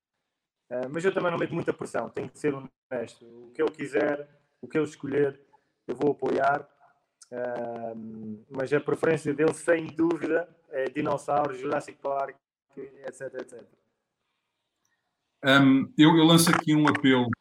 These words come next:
Speaker 2: a todos aqueles, eh, que nos estiverem a ver, eh, para enviar perguntas para, para o José Fernandes. Hum,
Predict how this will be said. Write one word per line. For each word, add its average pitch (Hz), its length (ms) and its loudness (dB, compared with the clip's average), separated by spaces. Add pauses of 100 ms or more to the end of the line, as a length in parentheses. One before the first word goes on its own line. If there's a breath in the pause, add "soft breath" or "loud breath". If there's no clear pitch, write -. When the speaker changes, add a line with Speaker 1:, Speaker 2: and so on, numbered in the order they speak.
Speaker 2:
a 127 40 -2
todos 123 420 -4
aqueles, 123 420 0 (840)
eh, 120 520 -2 (560)
que 131 120 6
nos 127 140 8
estiverem 123 480 4
a 117 40 2
ver, 120 320 4
eh, 110 800 0 (100)
para 117 160 4 (1200)
enviar 120 460 4
perguntas 117 460 4
para, 117 340 4
para 110 80 -2
o 107 580 -2
José 117 220 2 (1120)
Fernandes. 123 400 8
Hum, 123 480 4